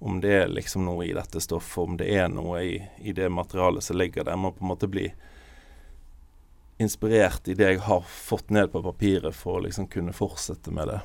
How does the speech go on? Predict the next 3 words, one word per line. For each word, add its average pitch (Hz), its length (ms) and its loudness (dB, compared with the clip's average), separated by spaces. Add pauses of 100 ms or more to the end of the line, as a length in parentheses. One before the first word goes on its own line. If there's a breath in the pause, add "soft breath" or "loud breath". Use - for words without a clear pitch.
Og 107 180 0
så, 107 220 4 (1800 soft breath)
ehm, 101 1120 0